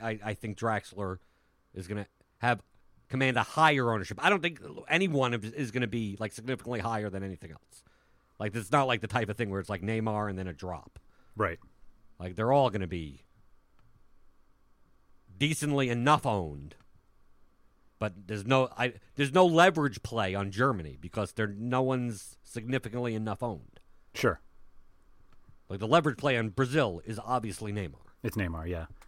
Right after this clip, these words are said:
Speaker 1: Right.
Speaker 2: Where do you fall with Cruz if Ozil starts?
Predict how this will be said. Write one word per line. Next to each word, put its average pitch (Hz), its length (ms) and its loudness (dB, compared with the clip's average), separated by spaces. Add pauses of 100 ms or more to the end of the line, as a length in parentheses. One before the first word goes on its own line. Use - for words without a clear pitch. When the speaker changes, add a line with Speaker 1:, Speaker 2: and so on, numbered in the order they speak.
Speaker 1:
Right. 98 220 -4 (540)
Speaker 2:
Where 120 180 8
do 131 60 4
you 139 100 6
fall 123 280 8
with 110 140 4
Cruz 117 340 8
if 104 80 0
Ozil 98 340 0
starts? - 460 -8